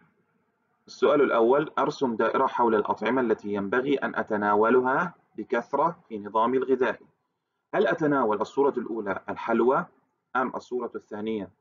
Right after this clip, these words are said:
الخيار المخلل الذي به كثير من الملح أم الصورة الثالثة الخضروات والفاكهة؟ نعم صحيح، نختار الصورة الثالثة الخضروات والفواكه، لأنها طبيعية ومفيدة للجسم وتقيه من الأمراض،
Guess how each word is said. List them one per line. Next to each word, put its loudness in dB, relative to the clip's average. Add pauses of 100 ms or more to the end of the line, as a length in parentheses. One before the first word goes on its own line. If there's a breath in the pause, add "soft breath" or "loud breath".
(260)
الخيار -2
المخلل -2
الذي -12
به -6
كثير -6
من -12
الملح -6 (520)
أم -2
الصورة 0
الثالثة -4 (340)
الخضروات 0 (140)
والفاكهة؟ -4 (640)
نعم -4
صحيح، 0
نختار -4 (100)
الصورة -4
الثالثة -2
الخضروات 0
والفواكه، -2 (840)
لأنها 0
طبيعية 0
ومفيدة -2
للجسم -2
وتقيه -8
من -6
الأمراض، 0